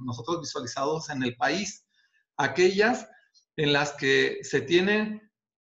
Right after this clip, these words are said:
un microorganismo que es el que provoca determinada acción, pudiera ser que, que me permitiera cultivar una vacuna, que me permitiera, por ejemplo,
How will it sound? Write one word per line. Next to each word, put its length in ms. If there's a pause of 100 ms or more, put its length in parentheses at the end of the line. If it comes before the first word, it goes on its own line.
(160)
un 580
microorganismo 1300
que 140
es 140
el 120
que 120
provoca 580
determinada 680
acción, 440 (180)
pudiera 380
ser 420 (960)
que, 500
que 80
me 140
permitiera 540
cultivar 400
una 180
vacuna, 720 (400)
que 100
me 140
permitiera, 640
por 100
ejemplo, 680